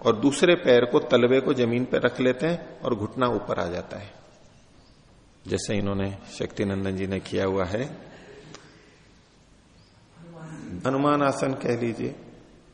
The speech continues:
जैसे हम उकड़ू भी बैठते हैं, उकड़ू भी बैठते हैं तो उकड़ू बैठते समय हमारे दोनों तलवे जमीन पे रहते हैं और घुटने ऊपर रहते हैं, वो तो दोनों पैरों से हुआ। तो एक पैर को तो वज्रासन की तरह से पीछे ले लिया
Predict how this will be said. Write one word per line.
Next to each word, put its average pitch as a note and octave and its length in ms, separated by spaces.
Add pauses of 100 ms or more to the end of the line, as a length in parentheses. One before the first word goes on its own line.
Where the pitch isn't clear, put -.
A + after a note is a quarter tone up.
(380)
जैसे B2+ 260
हम D3+ 120
उकड़ू D#3+ 380
भी F3+ 140
बैठते C3 380
हैं, B2 520 (320)
उकड़ू D#3+ 320
भी E3+ 140
बैठते B2+ 360
हैं C#3+ 100
तो D3 100
उकड़ू D3 280
बैठते C#3 360
समय C#3+ 240
हमारे B2+ 320
दोनों B2 360
तलवे G#2+ 500 (500)
जमीन B2+ 280
पे C3+ 140
रहते B2 280
हैं - 340 (320)
और G#2 80
घुटने G#2 300
ऊपर B2+ 360
रहते G#2 300
हैं, A2 120 (500)
वो C#3 200
तो D#3+ 120
दोनों E3 260
पैरों C3+ 260
से - 140
हुआ। F2+ 240 (420)
तो - 80 (100)
एक F3+ 300
पैर D#3 200
को D#3+ 140
तो E3 220
वज्रासन C3+ 540
की E3 140
तरह C#3 240
से C3 120
पीछे B2+ 360
ले G#2+ 120
लिया G#2 400